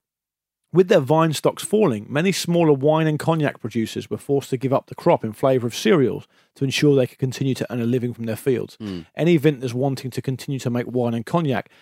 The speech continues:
Speaker 1: had to plant phylloxera-resistant vines. In some cases, it took over a decade to find plants that would suit the soil conditions in a particular region, and only the larger producers prevailed, and the industry changed beyond recognition in just a few decades.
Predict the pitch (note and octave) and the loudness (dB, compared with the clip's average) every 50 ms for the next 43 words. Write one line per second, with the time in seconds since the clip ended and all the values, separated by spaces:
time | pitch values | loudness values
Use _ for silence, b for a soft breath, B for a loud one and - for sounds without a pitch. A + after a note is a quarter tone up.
0 | b b b - A#2 - - B2+ - - C#3+ A#2+ B2 - - - - E3 D#3+ D3+ | b b b -10 -6 -6 -6 -8 -2 -2 0 0 -2 -6 -10 -2 2 4 4 4
1 | - - - D#3 C#3 C3 B2 A#2+ A#2 B2+ A#2+ A2+ B2 - - - A#2+ G2 A2+ C#3 | 4 2 0 2 2 4 2 2 2 0 0 0 -2 -4 -4 -8 -8 -6 -2 -2
2 | C3+ A#2 G#2 G#2+ A#2+ C#3 - - b b b b b b b b b C3+ C3 - | -2 -2 -2 -6 -8 -10 -14 -18 b b b b b b b b b -8 -4 0
3 | - F#3 F#3+ E3 - D3+ C#3 B2+ - B2+ C3 - - C#3 - D3 D3 C3 C#3+ C#3 | 2 2 2 2 2 2 0 2 0 -2 -4 -2 -2 0 2 2 2 4 2 0
4 | A#2+ - F#3 F3 D#3+ - C#3+ B2 A#2+ - - B2 - - C3+ C3 B2 - - D3 | 2 2 0 0 0 0 -2 -2 -2 -4 -6 -10 -6 -4 -4 -4 -4 -4 -2 -2
5 | C#3+ C3 C3+ - - - A2+ - - - D#3+ - - C3 - - E3 D#3+ D3 - | -2 -2 -2 -6 -10 -12 -10 -10 0 0 0 0 0 -6 0 2 2 2 2 0
6 | B2+ A#2 A2+ G#2 - B2 A#2 G#2+ A2 A2+ - A#2+ - - A#2+ - B2 A2+ A2 G#2+ | -2 -4 -4 -4 -6 -8 -8 -6 -6 -6 -6 -6 -6 -6 -6 -4 -2 -4 -2 0
7 | B2 C#3 C3 A2+ G#2+ F#2+ F2+ - b b b b b - - - - D3 D#3 C#3+ | 0 0 0 0 -2 -6 -8 -8 b b b b b -14 -10 -4 -2 0 0 2
8 | C3 B2+ C3+ D3 C#3+ D3 D3+ D3+ C3+ C#3 B2 - B2 A2+ - B2 A2+ - - G#2+ | 2 4 4 4 4 4 2 2 2 0 -2 -2 -4 -2 0 -2 -2 -2 -6 -14
9 | - - B2 G#2+ C#3+ C#3+ C#3 A#2+ G2+ G#2+ - b b b b b b F#2+ A#2 - | -8 -6 -4 0 2 2 2 2 0 -2 -6 b b b b b b -4 -4 -4
10 | - D3+ D3+ D3+ C#3+ - - B2+ A#2 - - A#2+ B2 B2 - C3+ C3 C3 C3 C3 | -2 -2 -2 -2 -2 -4 -6 -10 -8 -4 -4 -2 -2 -2 -2 -2 -2 -2 0 -2
11 | B2 - B2 B2 C#3+ D3 - - B2 G#2+ A2 G#2+ A2+ A2+ - A#2 - - A#2 A2+ | -2 -4 -4 -2 -2 -2 -2 -2 -4 -4 -4 -6 -6 -8 -12 -14 -8 -4 -4 -4
12 | G2+ A#2+ G#2 - - - - - - _ | -2 -4 -6 -6 -8 -12 -12 -12 -16 _